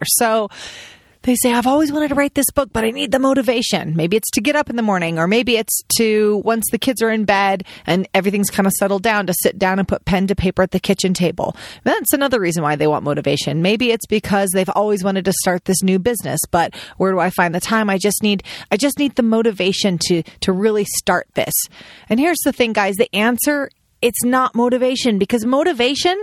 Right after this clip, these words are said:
that ebbs and flows throughout the day. Heck, that can ebb and flow throughout a, a five-minute interval, right? Motivation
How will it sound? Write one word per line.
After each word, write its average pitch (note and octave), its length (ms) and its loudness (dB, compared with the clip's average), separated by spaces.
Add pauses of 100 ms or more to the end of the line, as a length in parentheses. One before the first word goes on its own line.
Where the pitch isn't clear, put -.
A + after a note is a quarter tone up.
(280)
that F4 260 0
ebbs A#3 220 0
and C4+ 160 -2
flows A#3+ 280 2
throughout F3+ 260 0
the F3 100 -2
day. D#3+ 240 0
Heck, B3+ 220 0
that F#3 260 0
can D4 240 2
ebb G#3 180 2
and A#3+ 160 -2
flow A#3 320 2
throughout A3 340 -2
a, F3+ 200 0
a - 80 2 (160)
five-minute B3+ 500 0
interval, F#3 480 0
right? G#3 300 0 (480)
Motivation A3 840 0